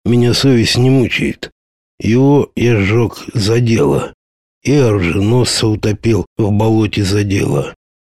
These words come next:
Тот рыцарь, бродяга Кит, сам напросился. Но была ещё семья крестьян, Массаракш.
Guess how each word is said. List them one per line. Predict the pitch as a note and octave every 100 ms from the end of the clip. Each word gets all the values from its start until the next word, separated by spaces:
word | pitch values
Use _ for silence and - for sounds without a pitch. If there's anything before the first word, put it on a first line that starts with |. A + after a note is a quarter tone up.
| _ _
Тот | - B2+ C#3+
рыцарь, | C#3+ A#2+ D#2 D2 - _ -
бродяга | G#2 B2 A2+ G#2+ A#2
Кит, | B2 B2 F2 - - _ _
сам | - - A#2+ A#2+
напросился. | G#2+ - G#2+ F#2+ - G#2+ F#2+ - - F2 - _ _ _ -
Но | G#2+
была | A2+ C3+ C3+
ещё | A2 A2 - B2 G#2+ -
семья | - B2 B2+ A2+
крестьян, | - B2 A#2+ - B2+ A2+ - - _ _ -
Массаракш. | G2 G2 - - G#2+ G#2 F#2 D#2 - -